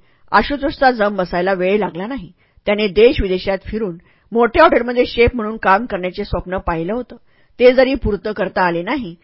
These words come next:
तरी स्वतःचा ब्रँड बनवून भविष्यात खूप नावलौकिक आपण मिळवू, याची त्याला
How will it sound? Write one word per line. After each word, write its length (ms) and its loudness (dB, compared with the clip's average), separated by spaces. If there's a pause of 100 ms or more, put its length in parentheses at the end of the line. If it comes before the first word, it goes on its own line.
(280)
तरी 160 0
स्वतःचा 480 2
ब्रँड 320 0
बनवून 420 -8 (280)
भविष्यात 460 2 (140)
खूप 240 -4
नावलौकिक 560 -4
आपण 300 -4
मिळवू, 320 4 (500)
याची 260 -4
त्याला 160 2